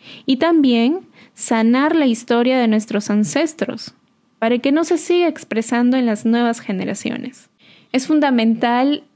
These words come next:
conocer tanto nuestra sombra como nuestra luz,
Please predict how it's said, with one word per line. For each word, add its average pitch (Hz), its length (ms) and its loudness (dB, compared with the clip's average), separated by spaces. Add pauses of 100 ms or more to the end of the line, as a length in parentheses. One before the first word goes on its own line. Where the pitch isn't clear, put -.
(180)
conocer 233 600 0
tanto 262 520 0
nuestra 220 420 -2
sombra 240 680 0 (580)
como 202 560 0
nuestra 233 360 0
luz, - 380 -4